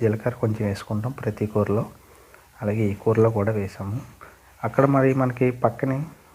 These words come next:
ఒక నాలుగైదు విజిల్స్ వచ్చేసి దాన్ని స్టవ్ కట్టేసుకుంటాం. ఈ జీలకర్ర, ఈ పచ్చిమిరపకాయలు, అలాగే, ఆ, వెల్లు-, అల్ల-, ఆ, సారీ, అల్-,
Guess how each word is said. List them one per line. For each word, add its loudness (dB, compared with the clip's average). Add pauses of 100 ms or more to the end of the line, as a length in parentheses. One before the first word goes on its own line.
ఒక -4
నాలుగైదు 4
విజిల్స్ 0
వచ్చేసి -2
దాన్ని 2
స్టవ్ 0
కట్టేసుకుంటాం. 0 (720)
ఈ -2
జీలకర్ర, 2 (540)
ఈ 0
పచ్చిమిరపకాయలు, 0 (540)
అలాగే, -2 (600)
ఆ, 0
వెల్లు-, 0
అల్ల-, 4
ఆ, -4 (120)
సారీ, 0
అల్-, -4